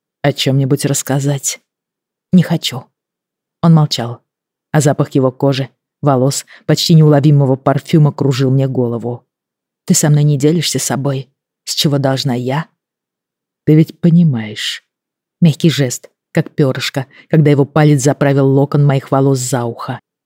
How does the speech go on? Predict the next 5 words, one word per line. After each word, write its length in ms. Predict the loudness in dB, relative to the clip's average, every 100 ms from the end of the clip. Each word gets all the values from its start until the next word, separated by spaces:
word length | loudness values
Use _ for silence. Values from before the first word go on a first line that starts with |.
| _ _ _ _ _ -18
«Что 260 | -8 0 2
лучше 340 | 0 0 2
мне, 420 | 4 2 -2 -8 _ _ _ -8
чем 240 | -6 -6
кому-то. 600 | -6 -6 -6 -8 -12 -16